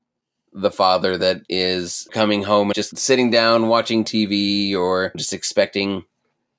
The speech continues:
the household runs itself. I'm the lord of the manor, but I don't do anything in the manor because, you know, whatever. I like to feel like that I'm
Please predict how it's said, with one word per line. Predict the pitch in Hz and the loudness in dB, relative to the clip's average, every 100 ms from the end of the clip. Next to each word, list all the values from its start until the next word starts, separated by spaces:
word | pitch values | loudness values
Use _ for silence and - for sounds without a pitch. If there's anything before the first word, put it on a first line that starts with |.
| - | -4
the | 110 | -2
household | 143 156 151 151 127 | 2 0 2 0 2
runs | 147 151 | 0 0
itself. | 143 - 135 135 131 - - _ _ _ _ - | -2 0 4 4 2 -2 -18 _ _ _ _ -4
I'm | 107 | -2
the | 110 | 0
lord | 135 139 | 2 0
of | |
the | 127 | 2
manor, | 117 113 117 | 2 2 2
but | 104 101 - - | 0 -2 -4 -2
I | 120 | 0
don't | 120 | 2
do | 113 123 | 2 2
anything | 113 107 | 2 2
in | 110 | 0
the | 104 | 2
manor | 101 101 104 | 2 2 0
because, | 104 104 101 101 95 - - | -2 2 2 2 -2 -8 -10
you | - - - - - _ _ _ _ 98 | -14 -20 -20 -20 -20 _ _ _ _ -6
know, | 92 | -4
whatever. | 101 107 98 - - _ _ - | -2 -2 -4 -10 -20 _ _ -2
I | 135 | 2
like | 160 | 2
to | 143 | 0
feel | - 117 | 0 2
like | 107 104 - | 4 2 0
that | 107 | 2
I'm | 101 101 104 104 95 | 4 4 2 0 -4